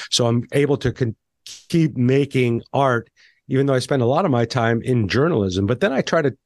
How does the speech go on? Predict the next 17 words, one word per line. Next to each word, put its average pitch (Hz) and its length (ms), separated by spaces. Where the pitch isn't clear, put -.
take 151 200
my 123 140
creativity 113 800
to 139 120
what 120 300
I 117 140
do 107 300
as 101 140
well. 101 280
So 113 200
I 113 200
talk 147 220
a 131 40
lot 120 220
on 117 140
T 117 160
V, 110 180